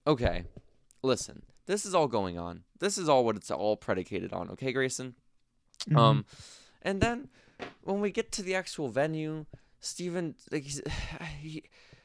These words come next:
Speaker 1: he got in line. He, Steven brought a backpack with him to the event, which is fine because he had one for work, right?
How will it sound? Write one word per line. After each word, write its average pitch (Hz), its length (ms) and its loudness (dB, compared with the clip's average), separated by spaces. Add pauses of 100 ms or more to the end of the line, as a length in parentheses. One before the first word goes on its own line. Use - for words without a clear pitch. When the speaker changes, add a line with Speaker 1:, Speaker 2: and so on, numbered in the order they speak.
(160)
Speaker 1:
he 196 320 -6
got - 280 0
in 175 100 -4
line. 139 480 0
He, 165 180 -6
Steven 233 380 -4
brought 196 220 4
a 170 40 6
backpack 151 540 -2
with 135 160 -2
him 120 120 -4
to 127 120 -10
the 110 160 -2
event, 101 320 -2
which 151 220 -8
is 175 100 -8
fine 151 400 -2
because 143 240 -8
he 151 80 -6
had 151 240 -2
one 147 160 -4
for 120 220 -4
work, 139 420 -4
right? 131 340 -2